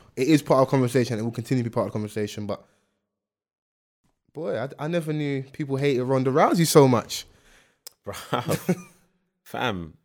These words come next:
Speaker 2: like, I, I don't really, I'm not really, um,
Speaker 1: You're not big on U F C, are you?
Speaker 2: I'm not really big on U F C too tough.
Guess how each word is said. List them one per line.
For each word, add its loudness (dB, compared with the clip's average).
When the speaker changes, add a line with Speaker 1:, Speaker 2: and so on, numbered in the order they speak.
Speaker 2:
like, -4
I, 4
I 6
don't 2
really, -6
I'm -4
not -6
really, -8
um, -10
Speaker 1:
You're -8
not -6
big -2
on -4
U -4
F -8
C, -8
are -4
you? -10
Speaker 2:
I'm -12
not -8
really -8
big -2
on -8
U -8
F -10
C -16
too -16
tough. -16